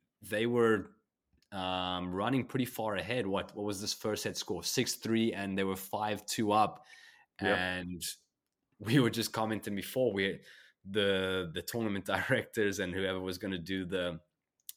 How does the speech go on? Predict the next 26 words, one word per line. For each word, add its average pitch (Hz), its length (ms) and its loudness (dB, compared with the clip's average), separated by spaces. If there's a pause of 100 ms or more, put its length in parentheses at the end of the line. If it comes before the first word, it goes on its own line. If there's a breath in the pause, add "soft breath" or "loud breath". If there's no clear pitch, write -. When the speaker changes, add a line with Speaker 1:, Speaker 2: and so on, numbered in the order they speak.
(160)
Speaker 1:
the 87 100 -4
post-match 101 460 -4
Speaker 2:
trophies. 110 280 4
Speaker 1:
speech - 240 -2 (100)
was 87 200 -10 (480 soft breath)
getting 113 240 4
all 110 140 2
the 107 80 0
trophies 110 520 2
ready 110 260 6
together 107 480 2
to, 98 480 0 (680 soft breath)
the 101 80 -4
match 104 300 6
is 101 100 -4
gonna 104 180 2
end. 120 320 4
It's - 120 -4
five 101 320 0
two 135 220 6
and 104 140 4
they're 95 220 2
six - 440 -6
three 104 260 2
up. 123 280 4 (500)
But 117 440 8